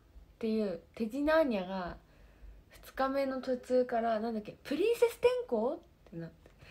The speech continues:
プリンセス天功ってなんだろうって思って調べたら、なんか、<laughs> 女性のなんかすごい方だった。<laughs> うん。あとあれだよ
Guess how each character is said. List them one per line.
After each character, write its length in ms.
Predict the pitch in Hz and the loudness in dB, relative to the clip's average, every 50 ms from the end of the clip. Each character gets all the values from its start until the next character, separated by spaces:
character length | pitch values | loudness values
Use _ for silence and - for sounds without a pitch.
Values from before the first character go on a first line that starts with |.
| - - - - - - - 220 214 - | -20 -18 -18 -18 -18 -12 -10 -10 -4 0
プ 100 | 240 247 | 2 2
リ 160 | 262 339 403 | 4 2 2
ン 60 | 415 | 0
セ 80 | 440 453 440 | 0 -2 -4
ス 80 | 440 | -2
天 260 | - 453 453 453 427 427 | -2 -2 0 0 -2 0
功 200 | - 269 247 240 | 2 4 4 4
っ 60 | 226 | 2
て 140 | - 214 208 | -2 -2 0
な 180 | 214 240 302 | 2 2 2
ん 80 | 330 311 | 4 4
だ 140 | 269 247 226 | 2 4 4
ろ 160 | 220 202 202 | 4 4 4
う 60 | 196 | 2
っ 40 | 202 | -2
て 80 | - 196 | -6 -6
思 200 | 190 196 196 202 | -4 -2 -4 -4
っ 40 | 202 | -6
て 400 | - - - 180 180 170 - - - _ - - - - - - - - _ _ _ _ _ - - - - - - - - - - _ - - - - - | -8 -10 -10 -8 -8 -8 -10 -14 -20 _ -20 -20 -20 -20 -20 -20 -20 -20 _ _ _ _ _ -20 -20 -20 -20 -18 -18 -18 -18 -18 -20 _ -20 -20 -20 -14 -6
調 160 | 226 226 262 | 0 0 2
べ 120 | 262 247 233 | 2 0 -2
た 160 | - 196 180 | -2 -4 -4
ら、 120 | 185 180 | -4 -6
な 140 | 185 185 180 | -6 -8 -10
ん 100 | 185 185 | -10 -12
か、 180 | - 170 - - - 226 214 202 165 143 - - 240 240 | -12 -14 -16 -4 0 0 0 0 -2 -4 -4 -4 -4 -2
<laughs> 500 | - 247 294 330 339 339 339 330 254 - | 0 2 4 4 4 4 2 0 -2 -2
女 220 | 220 202 240 247 247 | 4 6 8 8 8
性 260 | - 339 330 320 320 | 6 6 6 6 6
の 180 | 302 320 320 | 6 4 4
な 160 | 302 311 311 311 | 4 2 2 0
ん 80 | 311 | -2
か 160 | - 214 214 214 | -4 -6 -6 -6
す 180 | - - 240 | -6 -6 -4
ご 120 | 208 240 247 | 0 0 0
い 80 | 226 | 0
方 260 | - 208 - - 196 190 | -2 -6 -8 -8 -8 -10
だ 100 | 175 170 | -10 -12
っ 40 | - - - | -14 -14 -4
た。 100 | - 240 | -4 -4
<laughs> 1300 | 214 202 302 311 320 339 320 320 330 - _ _ - 277 - - - - - - - - - - - - | -2 0 0 0 0 0 0 -2 -4 -10 _ _ -18 -18 -18 -16 -18 -20 -20 -20 -20 -20 -20 -20 -18 -12
う 40 | 220 | -8
ん。 440 | 220 214 214 214 208 208 220 247 254 - - - - - - - _ _ _ _ _ _ _ _ _ _ _ _ - - _ - - _ _ _ _ - - - _ - - _ _ - _ _ _ _ _ _ _ - - - _ _ _ _ - _ _ _ _ _ _ _ _ _ _ - _ - _ _ _ _ _ _ _ _ - - - - - - - - - _ _ _ - _ _ _ _ _ - - - | -8 -6 -6 -6 -8 -8 -12 -14 -18 -18 -20 -20 -20 -20 -20 -20 _ _ _ _ _ _ _ _ _ _ _ _ -20 -20 _ -20 -20 _ _ _ _ -20 -20 -20 _ -20 -20 _ _ -20 _ _ _ _ _ _ _ -20 -20 -20 _ _ _ _ -20 _ _ _ _ _ _ _ _ _ _ -20 _ -20 _ _ _ _ _ _ _ _ -20 -20 -20 -20 -20 -20 -20 -20 -20 _ _ _ -20 _ _ _ _ _ -20 -20 -16
あ 80 | - 214 | -14 -4
と 120 | - 226 208 | -2 -2 0
あ 20 | |
れ 60 | 202 208 | 0 0
だ 60 | |
よ 40 | 220 | -2